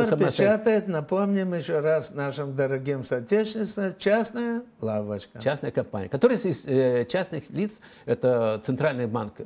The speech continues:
Speaker 2: Федеральной резервной системы, это акционерное общество, которым владеет группа богатейших людей мира.
Speaker 1: А теперь вас, <laughs> спасибо.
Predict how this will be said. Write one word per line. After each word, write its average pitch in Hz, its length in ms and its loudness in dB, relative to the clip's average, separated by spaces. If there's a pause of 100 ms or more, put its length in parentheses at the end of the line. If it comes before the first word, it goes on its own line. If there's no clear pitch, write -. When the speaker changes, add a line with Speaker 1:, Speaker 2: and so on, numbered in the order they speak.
(120)
Speaker 2:
Федеральной 117 420 0
резервной 101 320 -6
системы, 247 500 -4
это 151 100 -4
акционерное 131 540 0
общество, 233 420 -6 (520)
которым 139 360 2
владеет 135 500 0
группа 175 440 0 (200)
богатейших 110 680 -4
людей 107 220 -6
мира. 87 320 -10 (560)
Speaker 1:
А 127 100 -6
теперь 208 420 0
вас, 180 420 -4 (180)
<laughs> 185 140 0
спасибо. 180 760 0